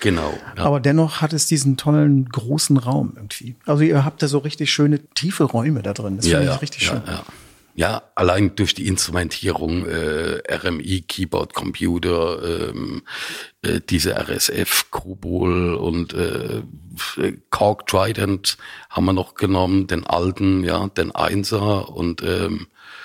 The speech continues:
Speaker 1: ähm, heißt der Trident? Jetzt weiß ich gar nicht mehr. Der
Speaker 2: Trident.
Speaker 1: analoge, ne? Meine ich
Speaker 2: Ja.
Speaker 1: natürlich, ne? Aber es ist auch ein Korg Prophecy drauf, es ist ein, äh, Korg Radias. Ich hab zwei Korg Radias, äh, die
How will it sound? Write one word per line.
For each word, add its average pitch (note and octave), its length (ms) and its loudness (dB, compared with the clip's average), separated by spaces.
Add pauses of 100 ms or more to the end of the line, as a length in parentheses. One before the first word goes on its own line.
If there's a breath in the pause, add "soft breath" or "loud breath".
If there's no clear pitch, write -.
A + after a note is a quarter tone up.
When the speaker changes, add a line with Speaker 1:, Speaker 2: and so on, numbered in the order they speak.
(760 loud breath)
Speaker 1:
ähm, - 720 -2 (880 loud breath)
heißt - 260 -4
der A2 80 -4
Trident? A2+ 540 -8
Jetzt - 220 -12
weiß - 180 -6
ich - 80 -4
gar E2 160 -6
nicht D#2+ 100 -2
mehr. D3 120 4
Der - 100 0
Speaker 2:
Trident. G2+ 160 2
Speaker 1:
analoge, G2+ 400 2
ne? G2+ 320 -6
Meine F2+ 240 0
ich - 180 -8
Speaker 2:
Ja. C3 280 2
Speaker 1:
natürlich, E2 300 -4
ne? F#2+ 180 -4 (480 loud breath)
Aber F2+ 160 0
es F#2+ 100 0
ist - 140 -2
auch F2 200 -4
ein - 80 -14
Korg - 320 -4
Prophecy - 460 -2
drauf, - 400 -4
es - 60 2
ist - 60 -2
ein, - 360 -8
äh, - 160 -6
Korg - 340 0
Radias. F#2+ 600 -2
Ich - 160 0
hab - 120 -10
zwei - 260 -2
Korg - 280 -8
Radias, F2+ 500 -2
äh, F2+ 280 -2 (420 loud breath)
die G#2+ 80 -4